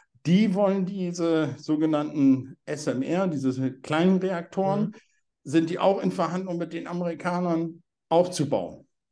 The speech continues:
Speaker 1: Also ich will damit Folgendes sagen, äh, Polen ist mit Vollma-,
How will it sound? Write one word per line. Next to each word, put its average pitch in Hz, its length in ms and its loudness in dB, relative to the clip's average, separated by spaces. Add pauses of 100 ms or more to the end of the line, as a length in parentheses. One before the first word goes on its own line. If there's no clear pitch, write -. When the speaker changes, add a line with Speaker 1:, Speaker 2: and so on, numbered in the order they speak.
(180)
Speaker 1:
Also 135 360 2 (380)
ich 139 160 0
will 160 100 4
damit 151 280 4
Folgendes 170 440 2
sagen, 139 280 -2 (460)
äh, 135 240 2
Polen 185 680 2
ist - 200 -10
mit 165 160 -4
Vollma-, 190 720 2